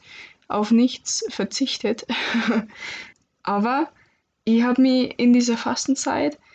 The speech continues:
oder vor allem jetzt in der Karwoche nochmal relativ stark mit dem Thema Leid auseinandergesetzt. Und habe jetzt festgestellt, dass man beim Leid, glaub ich, auch ganz viel Fantasie braucht.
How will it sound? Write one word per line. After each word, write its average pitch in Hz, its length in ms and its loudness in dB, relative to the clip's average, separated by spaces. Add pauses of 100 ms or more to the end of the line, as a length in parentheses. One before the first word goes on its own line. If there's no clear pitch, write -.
(160)
oder 220 220 -2
vor 214 200 -4
allem 226 360 4
jetzt 220 640 -2 (580)
in 220 140 2
der 185 100 -2
Karwoche 240 720 0
nochmal 233 460 4
relativ 226 800 0
stark 226 500 -4
mit 214 560 -2
dem 214 140 4
Thema 226 280 2
Leid 226 320 0
auseinandergesetzt. - 1040 -2 (340)
Und 214 280 0
habe 214 260 0
jetzt - 440 -4 (480)
festgestellt, 262 760 -2 (760)
dass 220 240 0
man 214 280 2
beim 202 480 2
Leid, 208 580 0 (360)
glaub 220 260 0
ich, 233 140 2
auch - 140 -4
ganz 196 280 -2
viel 208 180 0
Fantasie 202 540 -4
braucht. - 480 -8